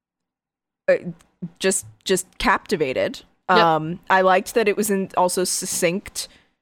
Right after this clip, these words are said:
Speaker 1: like, forty-five-ish minute episodes, so you can
Speaker 2: Mm-hmm.
Speaker 1: just watch one and take a break, or you can binge it all the way through. It's, it's totally your call. Um,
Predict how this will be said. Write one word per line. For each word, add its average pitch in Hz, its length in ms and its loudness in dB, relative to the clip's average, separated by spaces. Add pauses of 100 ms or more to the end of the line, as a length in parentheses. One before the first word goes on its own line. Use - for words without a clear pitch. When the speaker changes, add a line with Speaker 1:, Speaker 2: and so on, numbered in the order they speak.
(120)
Speaker 1:
like, 170 260 0
forty-five-ish 170 1000 2
minute 180 480 -2 (260)
episodes, 165 680 0
so 175 420 0
you 160 140 -2
can 214 100 0
Speaker 2:
Mm-hmm. 190 80 0
Speaker 1:
just 185 160 -2
watch 156 320 0
one 165 320 -2
and 180 160 -6
take 160 200 -4
a - 60 0
break, 160 380 0
or 180 80 0
you 170 140 0
can 151 120 -6
binge 156 220 -4
it 156 80 2
all 147 100 2
the 143 80 0
way 143 140 0
through. 262 480 0
It's, - 320 -6
it's - 200 -2
totally 143 340 -4
your 139 120 -4
call. 226 640 0 (600)
Um, 156 540 0